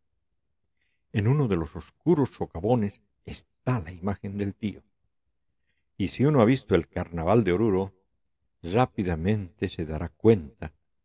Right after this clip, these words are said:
que los diablos de las diabladas de Oruro están más bien disfrazados del tío, más que del diablo cristiano. Las esculturas toscas de este dios en las profundidades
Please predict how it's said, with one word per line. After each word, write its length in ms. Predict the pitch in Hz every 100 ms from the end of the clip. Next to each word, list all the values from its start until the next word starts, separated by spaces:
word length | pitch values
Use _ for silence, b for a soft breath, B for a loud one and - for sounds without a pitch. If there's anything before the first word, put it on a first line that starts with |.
| _
que 80 | -
los 240 | 80 78 -
diablos 540 | 85 127 127 80 73
de 80 | -
las 180 | 73 76
diabladas 640 | 98 - 107 78 85 - _ _ _ _ _
de 180 | - 92
Oruro 480 | 76 87 98 78 87 - _ _ _ _ _ _ _
están 460 | - - - 117 113
más 160 | 95
bien 300 | 85 85 95
disfrazados 840 | 104 107 - 117 - 82 82 92 - _ _
del 220 | 82 78
tío, 300 | - 90 85 - _ _ _ _ _
más 320 | - 80 85 -
que 160 | -
del 200 | 82 82
diablo 380 | 80 73 78 85
cristiano. 500 | - 92 - 104 78 _ _ _ _ _ _ _ _ _ _ _
Las 180 | - 85
esculturas 720 | 95 - 104 101 165 123 - _ _
toscas 540 | - 151 - - 80 82
de 120 | 90
este 200 | - 87
dios 400 | 82 101 92 - _ -
en 140 | 85
las 160 | 80 -
profundidades 920 | - - 87 76 76 95 104 82 -